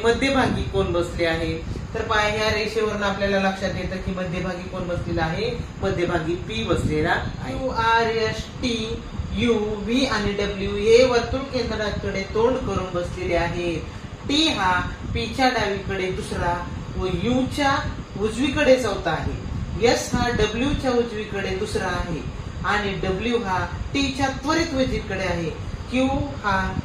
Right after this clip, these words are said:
यूच्या उजवीकडे तिसरा आहे. तर ह्याच्यावर आपल्याला प्रश्न विचारलेले आहेत पहा. अशा प्रकारचे उदाहरणं आयबीपीएस किंवा टीसीएस पॅटर्न परीक्षेमध्ये नक्कीच विचारत असतात, कारण ही उदाहरणं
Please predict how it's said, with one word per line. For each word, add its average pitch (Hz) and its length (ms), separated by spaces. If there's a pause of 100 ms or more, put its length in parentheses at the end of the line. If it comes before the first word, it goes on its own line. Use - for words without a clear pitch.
(140)
यूच्या 269 420
उजवीकडे 214 540
तिसरा 180 400
आहे. 165 300 (280)
तर - 60
ह्याच्यावर 214 360
आपल्याला 202 360
प्रश्न 196 280
विचारलेले 185 440
आहेत 165 220
पहा. 156 100 (260)
अशा 208 200
प्रकारचे 226 840 (100)
उदाहरणं 208 720
आयबीपीएस 202 600
किंवा 202 140
टीसीएस 196 460
पॅटर्न 196 500
परीक्षेमध्ये 190 540
नक्कीच 190 260
विचारत 175 380
असतात, 175 240 (340)
कारण 196 200
ही 196 200
उदाहरणं 202 380